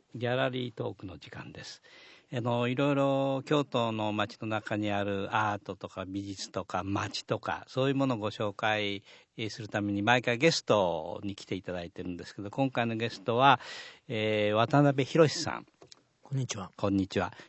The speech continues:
Speaker 1: 西陣で、あの、織物の、古い織物の、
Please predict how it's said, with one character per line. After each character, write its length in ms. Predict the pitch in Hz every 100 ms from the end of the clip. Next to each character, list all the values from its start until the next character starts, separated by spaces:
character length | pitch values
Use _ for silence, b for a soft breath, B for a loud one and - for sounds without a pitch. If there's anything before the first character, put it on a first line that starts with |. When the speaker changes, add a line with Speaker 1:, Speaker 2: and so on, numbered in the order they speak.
| _
Speaker 1:
西 320 | 120 107 131
陣 380 | 123 113 101 95
で、 680 | 98 95 90 90 90 90 98
あ 40 | 92
の、 400 | 90 90 92 92
織 160 | 123
物 1160 | 123 123 117 113 110 110 107 104 101 101 98 98
の、 220 | 98 90
古 260 | - 139 135
い 220 | 104 120 _ _ - 110
織 240 | 110 110
物 260 | 110 107 107
の、 300 | 107 110